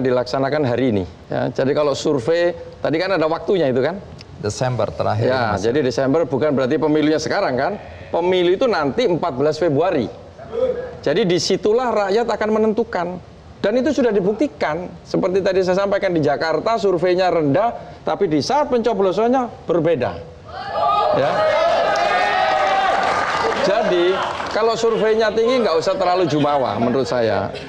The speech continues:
Speaker 1: Yang di bawah pun juga harus berusaha. Jadi menurut saya dengan survei-survei tadi itu, saya pikir kita harus realistis lah. Semua berusaha lah. Ya. Untuk satu putaran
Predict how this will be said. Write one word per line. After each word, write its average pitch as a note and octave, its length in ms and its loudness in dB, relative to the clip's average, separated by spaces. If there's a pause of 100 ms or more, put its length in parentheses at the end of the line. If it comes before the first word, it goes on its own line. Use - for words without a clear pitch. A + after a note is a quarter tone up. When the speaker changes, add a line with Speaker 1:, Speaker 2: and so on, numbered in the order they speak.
(280)
Speaker 1:
Yang G#3 240 2
di F3+ 160 2
bawah E3+ 320 2
pun A3+ 160 2
juga E3 240 0
harus G3+ 160 -2
berusaha. A#3 560 0 (240)
Jadi E3 480 2 (340)
menurut F3+ 300 0
saya D#3 560 0 (240)
dengan D3+ 400 0
survei-survei D#3+ 960 0
tadi C3+ 320 2
itu, A3 320 2 (400)
saya F#3 320 -2
pikir G3+ 320 0
kita G#3 180 0
harus F3 140 -2
realistis F3 560 0
lah. C#3+ 80 -2 (160)
Semua G#3+ 320 0
berusaha D#3 500 0
lah. A#2 180 0 (440)
Ya. D3+ 240 -4 (480)
Untuk G#3 240 2
satu F#3+ 320 -2
putaran G3 400 0